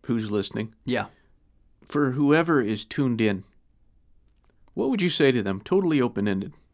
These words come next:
Speaker 2: Uh, are you talking to, uh, producers, uh, inspi-, aspiring actors,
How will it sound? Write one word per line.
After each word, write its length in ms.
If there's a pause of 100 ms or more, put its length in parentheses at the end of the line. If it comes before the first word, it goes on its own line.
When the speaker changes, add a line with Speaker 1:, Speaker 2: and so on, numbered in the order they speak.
(2750)
Speaker 2:
Uh, 180 (200)
are 100
you 60
talking 260
to, 80
uh, 180
producers, 800
uh, 440
inspi-, 400
aspiring 460
actors, 600